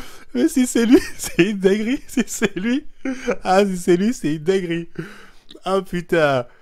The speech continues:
Attends, ça veut dire que, comment ils l'ont capté ? C'est vrai qu'Antoine, en plus, faut savoir, lui, c'est le mec vraiment, il, il dit partout, vente de cure, nanani, donc, putain, non, c'est un truc de ouf. <laughs>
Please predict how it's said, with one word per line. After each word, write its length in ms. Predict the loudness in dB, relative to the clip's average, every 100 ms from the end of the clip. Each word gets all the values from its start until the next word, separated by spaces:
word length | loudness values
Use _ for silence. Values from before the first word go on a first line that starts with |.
| -10
Attends, 260 | -6 -2 0
ça 120 | 0
veut 100 | -2
dire 160 | -2 0
que, 200 | 0 -2 -8 -18 -18 -20 -20 -20 0
comment 220 | 2 4
ils 60 | 4
l'ont 100 | 4
capté ? 200 | 2 -4
C'est 80 | -4
vrai 80 | 2
qu'Antoine, 280 | 2 4
en 80 | 2
plus, 320 | 0 -4 -6 -14 -16
faut 140 | -10
savoir, 240 | -8 -8 -8
lui, 120 | -10
c'est 100 | -4
le 60 | -2
mec 180 | -2 -2
vraiment, 300 | -2 -2 -2
il, 100 | -2 -6 -12
il 80 | -8
dit 160 | -6
partout, 400 | 0 0 0 -2
vente 240 | -2 -4 -4
de 80 | -8
cure, 420 | -4 -2 -2 -2
nanani, 380 | -4 -4 -4 -6
donc, 180 | -6 -8 -18 -20 -20 -18 -4
putain, 240 | -2 -2
non, 160 | -2 -2
c'est 120 | -2
un 40 |
truc 160 | -4 -4
de 100 | -2
ouf. 160 | 4 6
<laughs> 220 | 6